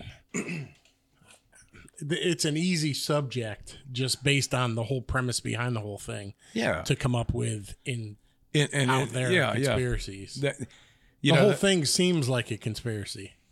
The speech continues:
Speaker 2: Well,
Speaker 1: Like,
Speaker 2: one of
Speaker 1: did
Speaker 2: the
Speaker 1: it really happen?
Speaker 2: conspiracy,
Speaker 1: <laughs>
Speaker 2: right? Yeah, yeah. The, you know, the, one of the bits of news is they found it four days before they admitted to them being out of air, you know, to cover up Hunter Biden stuff. I think we discussed that on our own cast.
Speaker 1: Yeah.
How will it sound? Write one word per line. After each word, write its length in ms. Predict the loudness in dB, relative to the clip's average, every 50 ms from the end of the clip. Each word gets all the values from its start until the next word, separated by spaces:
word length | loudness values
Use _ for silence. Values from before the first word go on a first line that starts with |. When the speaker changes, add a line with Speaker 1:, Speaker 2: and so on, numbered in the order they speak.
| _ _ _ _ _ -14 -12 -12 -14 -18 -18 -18 -8 -4
Speaker 2:
Well, 80 | 0 4
Speaker 1:
Like, 80 | 6 6
Speaker 2:
one 80 | 6 6
of 60 | 6
Speaker 1:
did 100 | 4 4
Speaker 2:
the 40 | 4
Speaker 1:
it 120 | 4 4 4
really 200 | 4 6 6 6
happen? 260 | 6 6 6 4 4 4
Speaker 2:
conspiracy, 680 | 4 4 4 4 2 0 0 0 0 0 0 0 -2 -2
Speaker 1:
<laughs> 40 | 0
Speaker 2:
right? 320 | 2 2 4 4 2 2
Yeah, 220 | 2 0 2 2 2
yeah. 280 | 2 2 2 2 2 2
The, 200 | 0 -4 -6 -8 -10 -12 -10 -6
you 120 | -4 -2
know, 180 | 0 0 -2 -2
the, 140 | -2 -4 -4
one 280 | -4 -4 -4 -2 -2 -2
of 80 | -2 -2
the 140 | -2 -2 -4
bits 420 | -6 -6 -4 -2 -2 0 0 0 0
of 40 | 0
news 300 | 0 -2 -2 -2 -2 -2
is 160 | -2 -2 -2
they 180 | -2 -2 -2 -2
found 420 | 0 2 2 2 2 2 0 -2
it 180 | -4 -4 -6 -8
four 240 | -6 -4 -2 -2 0 0
days 240 | 0 0 -2 -2
before 280 | -4 -6 -6 -4 -4 -4
they 120 | -4 -4
admitted 540 | -4 -4 -2 -2 -2 -2 -2 -4 -4 -8 -10
to 300 | -10 -8 -8 -8 -8 -10 -14 -18 -20 -20 _ -20 -20 _ _
them 220 | 2 4 4 4 4
being 220 | 4 4 4 6
out 160 | 6 4 4 4
of 80 | 2 2
air, 320 | 0 0 0 -2 -6 -10 -18 _ _ _ _ _ _ _ _
you 100 | -2 0 2
know, 140 | 2 2 2
to 120 | 0 -2
cover 420 | -2 0 2 2 2 2 2 2 2
up 180 | 0 0 -2
Hunter 240 | -2 -2 -2 -2 0
Biden 360 | 0 2 2 2 2 0 0
stuff. 300 | -2 -2 -2 -2 -2 0 0
I 60 | 2
think 220 | 4 4 2 2
we 140 | 2 0 0
discussed 440 | 2 2 0 0 0 0 -2 -2 -2
that 180 | -2 -2 0 0
on 160 | -2 -2 -2
our 140 | -2 -2 -2
own 200 | -2 -2 -4 -2
cast. 420 | -2 0 0 0 0 -2 -4 -4
Speaker 1:
Yeah. 240 | -6 -6 -6 -8